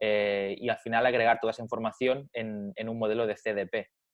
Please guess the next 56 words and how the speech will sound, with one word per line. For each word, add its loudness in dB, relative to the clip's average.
Eh, -2
entonces, -6
lo -6
que 0
hace -2
un -6
modelo 0
de -2
C -6
D -2
P 2
es -2
eliminar, 0
eliminar 0
o, -8
o -4
client, -2
client 2
Data -6
Platform, -4
¿no? -10
Es -12
la 2
evolución 0
un -6
poco -6
más -4
de, -2
de 0
D 0
M -2
P, 4
aunque 0
las 0
de, -4
las -2
D -2
M -2
Ps 0
tienen -4
usos, -4
casos -6
de 2
uso -2
meramente 0
publicitarios, 0
mientras -2
que -6
las -2
C -8
D 0
Ps 0
tienen -4
casos -2
de 4
uso, -2